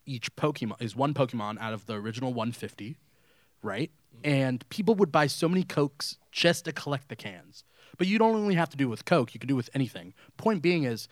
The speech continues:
Speaker 1: the drive to catch 'em all is something that, like, none of these th-, places are really capitalizing on, right?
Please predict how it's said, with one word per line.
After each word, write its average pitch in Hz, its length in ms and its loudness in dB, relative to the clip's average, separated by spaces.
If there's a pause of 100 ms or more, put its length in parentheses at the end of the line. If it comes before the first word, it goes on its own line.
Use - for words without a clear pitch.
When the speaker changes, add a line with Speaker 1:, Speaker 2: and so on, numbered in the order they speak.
(480)
Speaker 1:
the 147 100 4
drive 156 560 4
to - 80 -4
catch - 400 0
'em 151 220 -2
all 113 520 0 (840)
is 151 180 6
something 196 540 2
that, 165 240 2
like, 127 360 -2 (960)
none 151 320 6
of 240 80 6
these 214 220 6 (100)
th-, 165 140 -6 (100)
places 190 400 -2
are 147 120 0 (200)
really 147 520 2
capitalizing 98 840 -2
on, 92 300 -16 (420)
right? 120 320 0